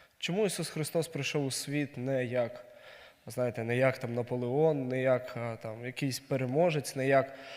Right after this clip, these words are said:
якийсь, е, великий генерал з армією війська, з ангелів, який міг би,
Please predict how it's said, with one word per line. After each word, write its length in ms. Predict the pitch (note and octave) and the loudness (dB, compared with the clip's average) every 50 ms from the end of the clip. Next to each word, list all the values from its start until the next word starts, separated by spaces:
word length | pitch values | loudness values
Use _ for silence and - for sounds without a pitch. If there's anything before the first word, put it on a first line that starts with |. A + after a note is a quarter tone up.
| - - - - - - | -16 -16 -18 -14 -10 -10
якийсь, 640 | B2+ - - D3 C#3 C3 A#2+ - - - - - | -6 0 2 2 2 2 2 0 0 0 -2 -4
е, 100 | C3+ B2+ | -4 -4
великий 580 | B2 B2 B2 B2 C#3 D3+ D3 D3+ D3 - D#3+ C#3+ | -4 -4 -2 0 2 4 6 4 4 4 4 2
генерал 580 | A#2+ C#3+ C#3 C3+ C3+ C3+ C#3+ E3+ F#3+ F#3 D#3+ | 4 4 2 4 4 6 6 8 6 6 6
з 60 | C3+ C#3+ | 4 6
армією 440 | C#3+ C#3 C#3 C3+ C#3 C3+ B2+ B2+ | 6 6 6 4 0 0 0 -2
війська, 380 | A#2+ C#3 F3 F#3+ - - - D3+ | -2 -2 -4 -4 -4 -4 -4 -4
з 100 | C3 C3+ | -2 0
ангелів, 440 | C#3+ D3 D3+ C#3+ B2 C3+ B2 B2 A#2 | 0 0 0 0 -2 -4 -4 -4 -4
який 260 | B2+ B2+ - C#3 C#3 | -4 -4 -2 -2 0
міг 240 | C#3 C#3+ C#3+ C#3 C3 | 2 2 2 2 2
би, 180 | C3+ C#3+ B2+ | 0 0 0